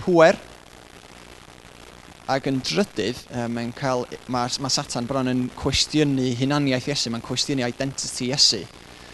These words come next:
Os mai dyna, os, os ti yn pwy ti'n deud wyt ti, fedri di wneud hyn, fedri?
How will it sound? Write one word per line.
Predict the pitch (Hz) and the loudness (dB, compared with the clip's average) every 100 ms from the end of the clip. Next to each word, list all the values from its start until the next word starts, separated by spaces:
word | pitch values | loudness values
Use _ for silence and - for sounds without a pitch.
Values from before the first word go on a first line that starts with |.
| - - - | -20 -12 -4
Os | 139 - - | 0 2 2
mai | 151 143 - | 2 0 2
dyna, | 165 151 151 | 0 2 0
os, | - - - 123 | -2 -4 -2 -2
os | 143 - | 0 0
ti | 175 175 | 4 4
yn | 139 | 4
pwy | 123 131 | 0 -2
ti'n | 131 131 | -2 2
deud | 156 127 131 | 2 2 0
wyt | 123 - | 0 -2
ti, | 95 120 | -4 -6
fedri | 123 127 | -8 -4
di | 151 | -2
wneud | 151 139 | 0 2
hyn, | 190 175 | 2 2
fedri? | 190 208 | 0 0